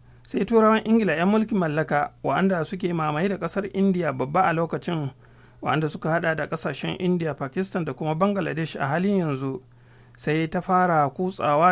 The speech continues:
cikin ƙasar Afghanistan don biyan wannan buƙatar ta kare ƙasar India babba. Daga nan sai yaƙi ya ɓarke a tsakanin sojojin Afghanistan da kuma sojojin Turawan Ingila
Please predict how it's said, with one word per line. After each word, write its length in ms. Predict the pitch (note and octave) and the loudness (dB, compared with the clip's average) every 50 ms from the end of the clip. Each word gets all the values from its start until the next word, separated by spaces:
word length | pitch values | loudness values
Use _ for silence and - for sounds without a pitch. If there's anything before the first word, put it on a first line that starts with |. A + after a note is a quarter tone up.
| F3+ - | 4 2
cikin 240 | F#3 - F#3+ F#3+ | -2 -2 -2 -2
ƙasar 240 | G3 F3 - - - - | -2 -2 -4 -4 -2 -2
Afghanistan 680 | F#3+ F#3+ G3 E3+ D3+ D#3 D#3 - - D#3 C#3+ C#3 C#3 - - - - | -2 -2 -2 -4 -4 -4 -4 -4 -4 -4 -4 -2 -4 -8 -12 -12 -2
don 240 | G3 E3+ F#3 F#3+ E3+ | 0 4 4 4 4
biyan 400 | F3 G3 G3 F#3 F3 D#3+ D3 C#3 | 4 2 2 2 2 0 0 2
wannan 340 | D#3 F3 F#3+ F#3 F3+ D#3+ | 4 4 4 4 4 2
buƙatar 540 | C#3 C#3 - D#3 E3 F#3 F#3 G3 F3+ D#3+ C#3+ B2+ - | 0 -2 0 2 0 0 2 0 -2 -2 -2 -4 -2
ta 140 | - F#3+ G3 | -4 -4 -2
kare 480 | - G#3 G3+ G#3 G3+ F#3 E3 D#3 D3+ - | -2 0 0 0 0 0 -2 -4 -6 -6
ƙasar 300 | E3 - F#3+ F3+ F3 - | -6 -4 -4 -4 -4 0
India 400 | F#3+ G3 G#3 G3 G3+ G3 F3 D3+ | 0 0 0 0 -2 -2 -4 -4
babba. 480 | C#3+ C#3+ C3 C#3 C#3+ D3 D3 D3 - - _ - - - _ - - - - - - - - - - | -4 -4 -6 -4 -2 -2 0 -2 -2 -6 _ -20 -20 -20 _ -20 -20 -20 -20 -20 -20 -20 -20 -12 -8
Daga 200 | G3+ D3+ C#3+ C#3 | -6 -2 -2 0
nan 360 | D3 F3 F#3 F3 E3+ F3 E3+ | 2 2 2 2 2 0 0
sai 240 | - - F#3+ F3 F3 F3+ | -2 -2 -2 0 0 2
yaƙi 560 | F3+ F3+ F#3+ F#3+ - E3+ D#3 D3 C#3+ - - - - - | 2 0 -2 -2 -4 -4 -2 -2 -4 -6 -8 -14 -16 -8
ya 140 | - D#3 E3+ | -4 -4 -2
ɓarke 480 | E3+ F#3+ F#3+ G3 G3 - F#3+ D3+ C3+ - - - - - _ _ _ - - - - - - - - | 0 0 0 0 0 -2 -4 -4 -4 -6 -10 -18 -20 -20 _ _ _ -20 -20 -20 -20 -20 -20 -10 0
a 200 | - C#3 C3+ B2+ | 2 2 2 2
tsakanin 400 | - - C#3 - - E3+ F#3 F#3 | 0 -4 -4 -2 0 2 2 2
sojojin 440 | F3 - F#3+ F#3 F#3 G3 F#3 G3 G#3+ - | 2 2 -2 0 0 0 0 0 -2 -2
Afghanistan 540 | G#3 G#3+ G3+ F3 E3 F#3 F#3+ - G3+ F3+ | -2 -2 0 0 -2 -2 -2 -2 -2 -2
da 80 | D3+ C#3 | -2 -4
kuma 400 | - - E3 E3+ E3 E3 E3+ E3+ E3 D#3 | -4 -2 0 2 2 4 4 2 0 0
sojojin 460 | - F#3 E3+ F3+ F#3 F3 F3+ F3+ F3 | -2 -4 -2 -2 -2 0 0 0 0
Turawan 420 | - - A3 F#3 F3 F3 F3 F3+ - | 0 -2 -2 0 2 2 2 2 2
Ingila 520 | G3 F#3+ F#3 F3 F3 D#3+ D3+ C#3+ - | 4 4 4 4 2 0 0 0 -2